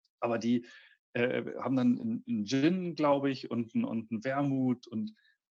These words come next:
dann kannst du einfach kein, also trinkst Alkohol, wo halt kein Alkohol drin ist. Also das Getränk, was du kennst. Und ich hab mich mit denen noch unterhalten und hab gesagt, „Ey, wie ist denn das? Also warum?“ Ich sag, „Wenn ich was trinken möchte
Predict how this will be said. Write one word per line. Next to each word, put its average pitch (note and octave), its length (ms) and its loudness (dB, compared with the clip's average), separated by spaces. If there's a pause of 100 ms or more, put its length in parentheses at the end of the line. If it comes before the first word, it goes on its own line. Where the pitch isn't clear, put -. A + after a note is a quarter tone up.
(120)
dann A2+ 140 -4
kannst A#2+ 280 -6
du - 60 -4
einfach B2+ 400 -2 (360)
kein, A#2 320 0
also G#2 140 -4
trinkst - 520 -2
Alkohol, C3+ 480 0
wo A2+ 140 2
halt B2+ 200 -2
kein C3 180 0
Alkohol C#3 360 0
drin F#2+ 200 -4
ist. - 180 -12
Also G#2 120 -4
das G#2 140 -6
Getränk, D3+ 360 -4
was A#2+ 100 -4
du - 80 -12
kennst. C#3+ 420 -4 (800)
Und B2 320 0 (100)
ich B2 120 -12
hab D3+ 80 -6
mich C#3+ 80 -6
mit A#2+ 100 -6
denen B2 100 -4
noch A2 80 -4
unterhalten A#2 380 0
und G#2 80 -4
hab G2+ 60 -12
gesagt, G#2 360 -6
„Ey, A2 240 -6 (440)
wie A2+ 100 -8
ist - 140 -8
denn C#3+ 100 0
das? C3+ 380 -4 (460)
Also A#2+ 320 -6 (140)
warum?“ B2+ 560 4 (360)
Ich - 120 -12
sag, A#2+ 200 -2
„Wenn A#2+ 100 0
ich B2 100 0
was A#2 160 0
trinken A2 360 0
möchte D3 440 -2